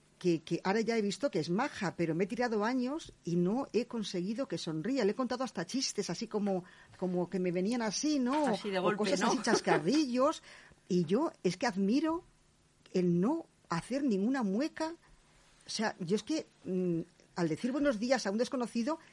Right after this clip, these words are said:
Speaker 1: es que te sale, es que no, o sea, y, y qué
Speaker 2: Que no lo
Speaker 1: diferente es.
Speaker 2: entiendes, vamos, no, no te
Speaker 1: No, no,
Speaker 2: resulta
Speaker 1: tan
Speaker 2: nada sencillo,
Speaker 1: seria,
Speaker 2: ¿no?
Speaker 1: tan, tan no poder sonreír, esa, esa, no es flexible su, su cara, si es que encima, mira, ya se están poniendo aquí las, las, las, estas rajitas aquí,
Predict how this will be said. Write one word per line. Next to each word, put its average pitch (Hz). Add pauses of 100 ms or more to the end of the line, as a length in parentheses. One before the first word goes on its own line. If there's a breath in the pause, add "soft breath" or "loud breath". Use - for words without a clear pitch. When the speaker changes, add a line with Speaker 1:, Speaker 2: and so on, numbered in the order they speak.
Speaker 1:
es -
que 285
te 330
sale, 311
es -
que 240
no, 254
o -
sea, -
y, 175
y 180
qué -
Speaker 2:
Que 202
no 233
lo 247
Speaker 1:
diferente 233
es. 220
Speaker 2:
entiendes, 214
vamos, 196
no, 202
no 190
te 320
Speaker 1:
No, 381
no, 294
Speaker 2:
resulta 320
Speaker 1:
tan 208
Speaker 2:
nada 202
sencillo, 226
Speaker 1:
seria, 214
Speaker 2:
¿no? 190
Speaker 1:
tan, 180
tan 185
no 226
poder 262
sonreír, 220 (260 soft breath)
esa, 262
esa, 247 (720 loud breath)
no 196
es 226
flexible 254
su, -
su -
cara, 240
si -
es 175
que 226
encima, 208 (260)
mira, 214 (240 soft breath)
ya 220
se 254
están 254
poniendo 233
aquí 220
las, 214
las, 180 (140)
las, 185
estas 220
rajitas 208
aquí, 240